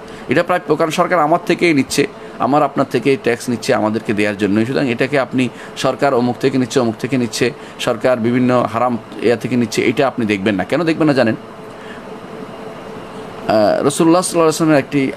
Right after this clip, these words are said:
আদর্শ আমাদেরকে মনে রাখতে হবে, তাবদিল ইয়াদ, তাবদিল হুকুম হয়, হাত বদলের কারণে হুকুম পরিবর্তন হয়। হ্যাঁ, রাসূলুল্লাহ সাল্লাল্লাহু আলাইহি ওয়াসাল্লাম বারিরার ঘরে গেলেন, বারিরা গোস্ত রান্না করছে, রাসূল বললেন যে, "বারিরার গোস্ত।" রাসূল, বারিরা বললেন যে, "ইয়া রাসূল, এটি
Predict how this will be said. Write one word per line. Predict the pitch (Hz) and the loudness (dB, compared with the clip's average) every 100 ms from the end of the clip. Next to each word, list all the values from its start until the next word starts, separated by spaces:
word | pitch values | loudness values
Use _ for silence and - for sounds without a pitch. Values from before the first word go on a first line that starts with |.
| - | -2
আদর্শ | 117 131 - | 0 0 0
আমাদেরকে | 127 113 113 | 0 0 2
মনে | 110 101 | 0 0
রাখতে | - 104 | -2 -4
হবে, | 95 - | -4 0
তাবদিল | 123 110 156 151 156 131 | -2 0 0 2 2 4
ইয়াদ, | 156 185 202 - - - - - | 2 0 -6 -16 -18 -16 -10 -2
তাবদিল | 117 107 135 | 0 2 0
হুকুম | 113 107 110 | 0 -2 0
হয়, | 104 - - - - | 0 -2 -8 -16 -6
হাত | 147 147 151 | -4 -2 0
বদলের | 151 160 151 | 2 2 2
কারণে | 127 139 | 2 2
হুকুম | 120 110 139 | 0 0 0
পরিবর্তন | 120 101 92 - | 2 0 0 -4
হয়। | 107 - - - - - - | -4 -6 -8 -14 -14 -12 -4
হ্যাঁ, | 110 101 | -2 0
রাসূলুল্লাহ | 120 151 147 151 | 0 2 2 2
সাল্লাল্লাহু | - | 0
আলাইহি | 143 | 0
ওয়াসাল্লাম | 139 131 147 120 | 0 0 0 2
বারিরার | 110 123 139 | 2 2 0
ঘরে | 117 113 113 | 0 0 2
গেলেন, | 107 107 - - - - - | 2 0 -2 -8 -18 -8 -2
বারিরা | 120 147 170 | 0 2 2
গোস্ত | 135 139 - | 2 0 2
রান্না | 156 127 123 | 2 4 0
করছে, | 113 107 - | -2 -2 0
রাসূল | 113 139 | 0 2
বললেন | 139 135 143 | 4 4 4
যে, | |
"বারিরার | 117 120 135 135 | 2 2 4 2
গোস্ত।" | 123 117 123 110 - - - | 0 -2 -2 -2 -6 -18 -2
রাসূল, | 123 117 | 0 0
বারিরা | 113 123 135 | 2 2 4
বললেন | 147 147 | 4 4
যে, | 147 | 4
"ইয়া | 139 | 4
রাসূল, | 127 139 | 2 2
এটি | 123 | 2